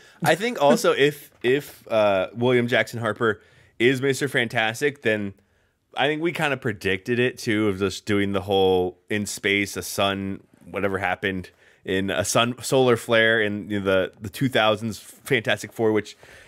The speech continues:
say what you will about it, but it gave us Fantastic Four for, like, twenty years 'cause we don't count the other one.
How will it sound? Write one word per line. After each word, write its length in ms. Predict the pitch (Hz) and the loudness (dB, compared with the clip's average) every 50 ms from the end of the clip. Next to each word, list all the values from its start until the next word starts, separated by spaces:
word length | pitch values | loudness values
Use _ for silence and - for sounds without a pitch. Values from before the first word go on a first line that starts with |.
| - - _ _ _ _ _ _ | -20 -20 _ _ _ _ _ _
say 180 | - - 170 185 | 0 2 4 4
what 180 | 175 160 - - | 4 4 2 4
you 60 | 147 | 4
will 160 | 156 156 143 | 6 6 6
about 280 | 123 113 107 104 104 113 | 6 6 4 4 2 2
it, 100 | 120 92 | 2 2
but 140 | 101 104 107 | 2 2 2
it 160 | 113 104 - | 2 0 0
gave 180 | 131 131 131 127 | 2 2 2 2
us 120 | 123 - | 0 0
Fantastic 500 | - 127 120 - 139 123 113 - 120 - | 0 0 0 0 0 -2 -2 -4 -6 -8
Four 260 | - - 117 127 123 | -6 -2 0 0 0
for, 160 | 113 - 110 | 0 0 0
like, 180 | 101 92 98 104 | 0 0 -2 -2
twenty 260 | - 127 117 104 104 101 | -4 -2 -2 -2 0 0
years 260 | 92 95 104 110 - | 0 0 0 -2 -4
'cause 120 | - 87 87 | -6 -4 -4
we 60 | 92 | -2
don't 140 | 95 95 90 | -2 -4 -4
count 220 | 101 95 92 90 | -4 -4 -4 -4
the 100 | 78 87 87 | -4 -2 -2
other 120 | 87 85 | 0 0
one. 180 | 80 80 98 | -2 -2 -4